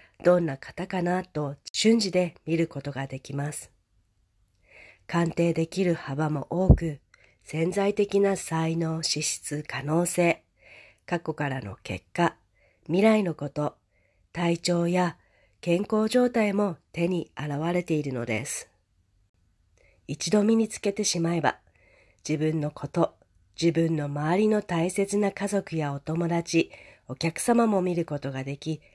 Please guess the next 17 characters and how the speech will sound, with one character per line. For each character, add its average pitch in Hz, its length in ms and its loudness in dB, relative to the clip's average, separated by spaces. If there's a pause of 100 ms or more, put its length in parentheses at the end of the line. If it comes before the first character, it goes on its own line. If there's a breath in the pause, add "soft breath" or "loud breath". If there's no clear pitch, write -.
(180 soft breath)
感 160 220 0
謝 139 160 -2
さ 131 180 -6
れ、 165 220 0 (260)
喜 143 100 -10 (280)
ば 151 100 -2
れ 156 120 0
ま 165 160 2
す。 - 200 -12 (1300 loud breath)
人 175 240 4
生 151 240 -2
を 135 120 -6
豊 196 380 -2
か - 20 4
に 190 120 2
す 170 140 -6
る、 156 220 2